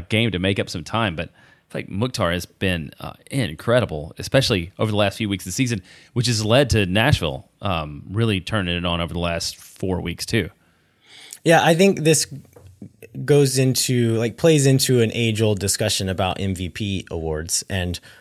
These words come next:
Speaker 2: what the award is actually for. Like, is it for the best player in the league, or is it for the player that is actually most valuable to their team?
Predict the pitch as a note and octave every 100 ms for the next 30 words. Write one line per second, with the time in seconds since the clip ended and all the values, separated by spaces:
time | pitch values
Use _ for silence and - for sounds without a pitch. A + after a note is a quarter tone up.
0 | _ _ _ _ - A2 C3+ B2 B2+ B2+
1 | A#2 A2+ A#2+ G#2+ A2 A2 - F#2+ - F#2+
2 | G#2+ C3+ - _ _ _ - A2 - _
3 | _ - D3 D#3+ E3+ D#3 - - - D#3
4 | D3 B2 A#2+ A#2 _ _ _ _ _ _
5 | _ _ _ _ A#2 A2 A2 G2+ C3+ B2+
6 | - - C3 B2+ C3+ A#2+ A#2+ G2+ G#2 C#3
7 | E3 - _ _ _ _ _ _ - E3
8 | C3 A#2+ C3+ - - C#3+ C3+ A#2+ - C3+
9 | B2 A#2+ C3+ C3 B2 A#2+ A#2 A2+ C#3+ C3+
10 | - A#2+ A2+ B2 A2 G#2 A#2 A2+ G#2 G2
11 | F#2 B2 G2 F2 - G#2 D#2+